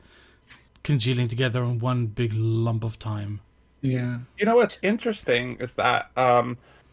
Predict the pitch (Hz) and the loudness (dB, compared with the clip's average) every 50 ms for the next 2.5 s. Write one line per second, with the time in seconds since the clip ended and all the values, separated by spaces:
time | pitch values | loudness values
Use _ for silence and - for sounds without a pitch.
0 | _ _ _ _ _ _ _ _ _ _ _ _ _ _ _ - - - - - | _ _ _ _ _ _ _ _ _ _ _ _ _ _ _ -20 -18 -16 -8 -4
1 | - 240 233 233 208 180 160 151 151 143 - - 127 147 135 131 - - 165 160 | 0 2 4 4 4 4 4 2 2 0 0 0 2 2 0 0 -2 0 0 2
2 | 165 170 165 170 151 135 127 123 123 | 2 0 2 2 4 4 4 4 2